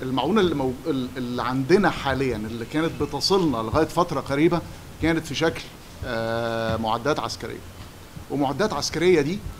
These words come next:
يعني، الناس دي ببساطة وبصراحة ودغري كده بتنصب علينا.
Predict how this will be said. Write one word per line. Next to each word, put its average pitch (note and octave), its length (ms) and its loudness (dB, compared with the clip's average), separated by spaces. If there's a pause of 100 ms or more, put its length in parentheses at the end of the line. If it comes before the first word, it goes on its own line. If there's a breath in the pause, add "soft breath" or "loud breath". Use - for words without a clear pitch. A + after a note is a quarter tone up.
(140)
يعني، D3 280 4 (180)
الناس D#3 300 2
دي G#3 220 -2 (420)
ببساطة D#3+ 560 6
وبصراحة D3+ 680 4
ودغري D#3+ 380 6
كده F#3 200 6
بتنصب E3+ 400 2
علينا. A#2 280 -2